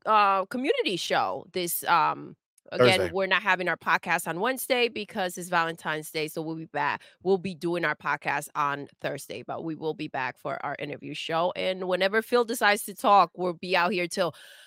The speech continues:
Speaker 1: um,
Speaker 2: Facts.
Speaker 1: but yes, shout out to Avenged Ninja. He's gonna be on the show. He's been the champ back to back to back. <laughs> But he
Speaker 2: Facts.
Speaker 1: says, "Somebody actually wrote an article saying PlayStation getting Xbox games is bad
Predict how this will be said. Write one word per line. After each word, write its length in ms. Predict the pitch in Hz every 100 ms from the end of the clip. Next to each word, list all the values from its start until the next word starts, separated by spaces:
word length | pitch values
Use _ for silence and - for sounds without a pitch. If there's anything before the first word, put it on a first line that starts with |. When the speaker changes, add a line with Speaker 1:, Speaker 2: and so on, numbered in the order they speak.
| _
Speaker 1:
um, 340 | - 208 196 180
Speaker 2:
Facts. 560 | - 294 277 - -
Speaker 1:
but 20 | -
yes, 360 | 220 240 175 -
shout 140 | 247
out 140 | 262
to 80 | 254
Avenged 320 | 226 220 -
Ninja. 320 | 196 190 190 208
He's 160 | 180
gonna 180 | 208 185
be 160 | 104 98
on 80 |
the 100 | 98
show. 300 | 185 - 170
He's 200 | 175 175
been 120 | 185 196
the 80 |
champ 440 | 170 - 180 190 - _ _ _ _
back 200 | 196 185
to 140 | - 220
back 240 | 208 196
to 80 | 196
back. 460 | 226 254 - - - _ _ _ -
<laughs> 540 | 392 339 - 370 359 - - -
But 100 | 277
he 120 | 339 302
Speaker 2:
Facts. 40 |
Speaker 1:
says, 240 | 302 285
"Somebody 400 | - 294 554 523 -
actually 640 | 202 247 - - 285 285
wrote 380 | 220 175 233 247 247
an 160 | 226 -
article 680 | 208 247 240 180 - 160 156
saying 540 | - - 220 214 208 - -
PlayStation 800 | 240 349 - 285 277 - 262 208
getting 340 | 214 220 214 208
Xbox 540 | 220 - 233 233 -
games 420 | 220 220 190 -
is 220 | 196 175
bad 440 | 151 175 185 214